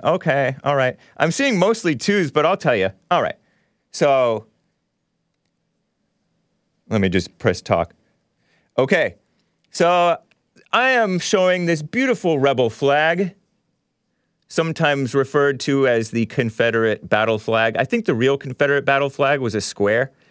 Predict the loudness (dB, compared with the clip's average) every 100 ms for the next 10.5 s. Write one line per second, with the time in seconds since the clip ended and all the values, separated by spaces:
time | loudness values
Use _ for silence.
0 | _ -6 -4 -2 0 0 0 -4 -10 -16
1 | _ -4 -4 -2 -2 0 0 -2 -4 _
2 | _ _ _ _ _ _ _ _ _ -2
3 | 0 0 0 -2 -2 -2 0 -2 -4 -6
4 | _ _ _ _ -2 -2 -2 -4 -6 _
5 | -4 -2 0 -2 -2 -4 0 -2 -2 -12
6 | _ _ _ _ _ _ _ _ -20 -20
7 | _ _ _ _ _ -2 0 2 2 0
8 | 0 0 2 2 0 0 0 -2 0 -2
9 | -6 -14 -14 -4 -2 0 -2 0 -2 0
10 | 0 0 -2 -8